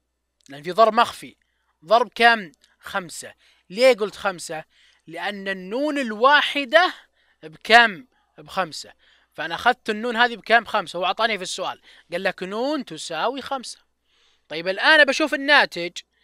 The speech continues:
الناتج عندك هنا خمسة وهنا خمسة، كم صاروا؟ عشرة. تعال شوف معي، هذه خمسة وهذه خمسة، عشرة. إذن اثنين ضرب خمسة تساوي عشرة.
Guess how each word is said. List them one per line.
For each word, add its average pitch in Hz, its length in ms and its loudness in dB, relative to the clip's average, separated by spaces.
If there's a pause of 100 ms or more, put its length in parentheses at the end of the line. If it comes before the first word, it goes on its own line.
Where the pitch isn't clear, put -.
(280)
الناتج 208 540 0
عندك 240 300 -2
هنا 233 100 0
خمسة 214 340 -2
وهنا 214 160 -2
خمسة، 214 460 -2 (380)
كم 214 180 -2
صاروا؟ 226 420 6 (300)
عشرة. 151 500 0 (260)
تعال 151 160 -8
شوف 180 120 -8
معي، 185 140 2
هذه 180 120 -4
خمسة 190 320 -4
وهذه 175 140 -6
خمسة، 294 480 2 (300)
عشرة. 135 460 -2 (340)
إذن 180 220 -6
اثنين 269 460 0
ضرب 285 200 2
خمسة 262 520 0 (360)
تساوي 202 760 2
عشرة. 127 460 -2